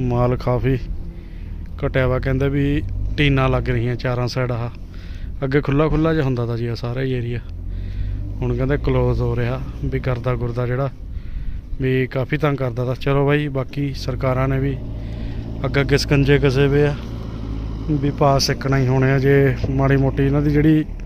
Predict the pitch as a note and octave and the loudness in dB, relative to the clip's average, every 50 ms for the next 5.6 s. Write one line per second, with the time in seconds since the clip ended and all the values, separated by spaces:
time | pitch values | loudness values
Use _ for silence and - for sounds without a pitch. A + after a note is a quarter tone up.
0 | - - - - - - - - - - - - - - C3+ C3+ A#2+ C3+ C3 C#3 | -12 -14 -14 -14 -14 -14 -14 -14 -14 -14 -14 -10 -4 -2 -2 0 2 4 4 4
1 | C#3+ D3 C#3+ C3+ - C#3+ C3 C3 C#3 B2 B2 C3 C3 B2+ B2 A#2+ C3 B2+ B2+ C3 | 6 6 4 4 4 4 4 4 4 4 2 2 2 2 2 2 2 2 2 2
2 | C3 C3 A#2+ - C#3 C3+ B2+ B2+ D3 C#3+ C#3+ - D3 - C#3 C3+ B2+ A#2+ A#2+ A#2 | 0 0 2 2 0 0 2 2 2 2 2 2 0 0 0 0 0 0 0 0
3 | A2+ A#2 A#2 B2 A#2+ B2 B2 C3+ A#2+ - - - - - - - - - - - | -2 -2 -2 -2 -2 -2 -2 -4 -4 -8 -12 -16 -18 -16 -18 -18 -18 -18 -20 -18
4 | - - - - - - - - - - C3 A#2+ B2 B2 - - - - - C3+ | -18 -18 -18 -18 -18 -18 -18 -16 -12 -8 -8 -6 -6 -8 -10 -14 -18 -14 -12 -10
5 | B2+ A#2 - B2+ B2 A#2 B2 A#2 A2+ A2+ A#2+ | -10 -8 -8 -8 -6 -6 -6 -6 -6 -6 -8